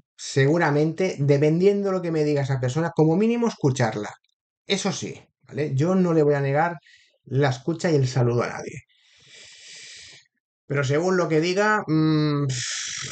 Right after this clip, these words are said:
¿qué queréis que os diga? Juego de palabras. Pues no.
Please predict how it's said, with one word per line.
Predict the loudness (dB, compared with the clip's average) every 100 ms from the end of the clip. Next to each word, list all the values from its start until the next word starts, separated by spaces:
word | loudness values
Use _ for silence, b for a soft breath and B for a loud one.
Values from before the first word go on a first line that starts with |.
| B B B _
¿qué | -2
queréis | 0 0 -2
que | -2
os | -2 0
diga? | -2 -2 -8 -14 _ _
Juego | -4 -2 -2
de | -4
palabras. | -4 -4 -4 -10 -16 -20 -20 -10
Pues | 0 2 4 4 0 -6 -10 -2
no. | 2 2 0